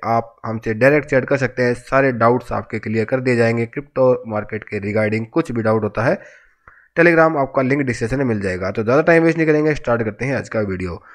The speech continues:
तो दोस्तों, आप देख सकते हो नाइनटीन्थ of October यानी कि आज का ये ब्लॉग पोस्ट है, ये दिवाली क्रिप्टो वाली डबल धमाका by वजीरेक्स, इसके ऊपर हम लोग क्लिक करते हैं और देखते हैं कि क्या दिवाली धमाका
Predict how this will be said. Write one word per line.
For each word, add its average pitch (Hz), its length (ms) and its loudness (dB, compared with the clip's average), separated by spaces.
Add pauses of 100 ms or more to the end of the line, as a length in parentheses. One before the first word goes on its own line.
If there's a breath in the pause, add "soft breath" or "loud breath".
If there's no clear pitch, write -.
(160 soft breath)
तो 156 80 -10
दोस्तों, 170 280 6
आप 175 60 2
देख 160 160 4
सकते 160 240 -2
हो 160 140 4
नाइनटीन्थ 143 600 2
of 147 140 2
October 120 380 0
यानी 123 180 2
कि - 240 -8
आज 131 220 4
का 143 120 2
ये 135 120 2
ब्लॉग 123 300 2
पोस्ट 131 280 2
है, 160 180 0 (520 soft breath)
ये 156 140 4
दिवाली 147 380 4
क्रिप्टो 143 340 -2
वाली 139 240 4
डबल 127 280 4
धमाका 120 380 2
by 117 200 4
वजीरेक्स, 117 580 0 (140)
इसके 139 200 -6
ऊपर 135 160 0
हम 127 120 2
लोग 127 160 0
क्लिक 147 200 -4
करते 143 240 0
हैं 151 260 -2 (340 soft breath)
और 113 200 -2
देखते 151 380 2
हैं 147 240 0
कि 147 160 -6
क्या 151 540 0
दिवाली 123 400 2
धमाका 117 540 0